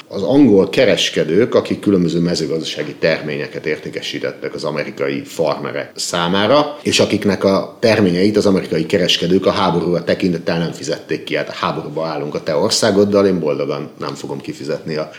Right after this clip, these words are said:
általad költet, majd meglátjuk, mi lesz, jössz vagy nem jössz. Aztán vége lett a háborúnak, és megjelentek az angol kereskedők az amerikai bíróságokon, hogy akkor én eladtam a Jonesnak Kansasbe egy pár mázsa vetőmagot,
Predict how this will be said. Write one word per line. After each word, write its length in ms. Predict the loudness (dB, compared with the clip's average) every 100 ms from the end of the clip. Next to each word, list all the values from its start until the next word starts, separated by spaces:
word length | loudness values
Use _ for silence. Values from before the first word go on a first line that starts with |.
| -6
általad 400 | -4 -2 -2 2
költet, 280 | 4 4
majd 140 | 4 2
meglátjuk, 520 | 0 -2 -6 -6 -6
mi 80 | -4
lesz, 240 | -4 -2
jössz 200 | -4 -2
vagy 160 | -4 -4
nem 180 | -6 -8
jössz. 220 | -8 -8
Aztán 340 | -8 -2 0 2
vége 200 | 0 -2
lett 180 | -8
a 40 | -4
háborúnak, 480 | 2 6 6 4 2
és 140 | -2
megjelentek 540 | -2 -4 -4 -4 -4
az 80 | -2
angol 280 | -2 -2 -4
kereskedők 580 | -4 -2 -2 2 2 4
az 100 | 4
amerikai 460 | 2 0 0 2
bíróságokon, 880 | 4 6 6 2 -2 -4 0 2 2 0 -10 -2
hogy 100 | 2
akkor 300 | 2 4 4
én 140 | 4
eladtam 440 | 4 0 -2 -2 -2
a 40 |
Jonesnak 460 | 0 0 0 -4 -6
Kansasbe 520 | -4 -2 -2 -4 -2
egy 160 | -4 -4 -4
pár 160 | -4
mázsa 440 | -4 -4 -4 -4 -4
vetőmagot, 800 | -2 2 4 6 6 4 2 -2